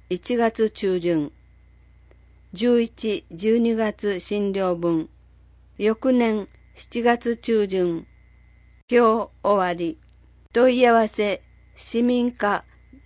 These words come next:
国民健康保険係。電話、零八三三七二の一四二六。身体などに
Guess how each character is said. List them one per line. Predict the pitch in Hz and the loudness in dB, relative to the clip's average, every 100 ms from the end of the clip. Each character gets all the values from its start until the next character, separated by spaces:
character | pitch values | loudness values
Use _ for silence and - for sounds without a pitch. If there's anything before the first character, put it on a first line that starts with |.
| - | -8
国 | - 247 254 247 | -6 0 2 2
民 | 240 233 196 | 2 0 -2
健 | 247 240 | 0 0
康 | 226 - 226 | 0 4 4
保 | 226 220 | 2 -2
険 | 220 214 202 | -2 -2 -2
係。 | 196 185 156 147 - _ _ _ _ _ - | -4 -6 -6 -8 -12 _ _ _ _ _ -10
電 | 190 220 226 214 | -2 0 0 0
話、 | 208 180 - - _ - 190 | -2 -4 -10 -20 _ -16 2
零 | 226 240 | 6 6
八 | 247 220 - | 4 -4 -6
三 | 202 196 185 | -4 -4 -4
三 | 190 170 151 - _ _ - | -6 -6 -8 -14 _ _ -4
七 | 208 226 233 | 0 0 0
二 | 233 220 196 | 0 0 -2
の | 180 160 - - | -2 -4 -8 -16
一 | 190 - 220 | -16 -8 -2
四 | 240 208 - - | -2 -2 -6 -8
二 | 165 185 175 | -6 -2 -2
六。 | 165 160 - 135 - _ - _ _ _ - _ _ _ _ _ - | -4 -8 -14 -16 -20 _ -20 _ _ _ -20 _ _ _ _ _ -2
身 | 277 247 | 2 2
体 | - 220 190 | 0 -2 -2
な | 185 180 | -4 -6
ど | 180 | -4
に | 165 160 | -4 -4